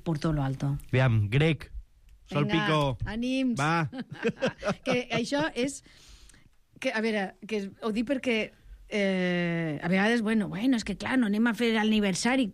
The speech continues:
Speaker 1: Com que no anem a fer l'aniversari d'una companyia que hem estat lluitant amb aquest, eh, país,
Speaker 2: Absolutament.
Speaker 1: que han donat feina a tanta penya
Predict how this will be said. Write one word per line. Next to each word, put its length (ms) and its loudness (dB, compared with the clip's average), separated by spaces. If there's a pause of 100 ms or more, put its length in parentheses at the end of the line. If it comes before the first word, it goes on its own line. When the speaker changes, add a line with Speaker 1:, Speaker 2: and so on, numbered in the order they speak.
Speaker 1:
Com 260 0
que 220 0
no 160 4
anem 160 4
a 80 2
fer 140 -2
l'aniversari 500 2
d'una 240 2
companyia 800 4 (480)
que 100 2
hem 140 4
estat 260 0
lluitant 680 2
amb 100 2
aquest, 320 -2
eh, 100 0 (240)
país, 360 2
Speaker 2:
Absolutament. 280 0
Speaker 1:
que 80 0
han 220 4
donat 240 0
feina 380 0
a 80 -2
tanta 420 0
penya 400 2